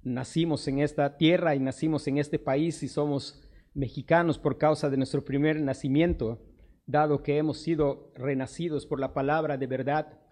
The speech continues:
nosotros tenemos ahora una nueva ciudadanía.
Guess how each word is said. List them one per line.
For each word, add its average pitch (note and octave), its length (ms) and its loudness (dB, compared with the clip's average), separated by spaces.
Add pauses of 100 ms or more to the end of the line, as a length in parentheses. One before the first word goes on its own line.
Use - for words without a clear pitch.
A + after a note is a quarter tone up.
(280)
nosotros D3 440 -2
tenemos D3 360 2
ahora C#3+ 420 2
una C#3+ 200 0
nueva C#3+ 320 2
ciudadanía. C3+ 720 2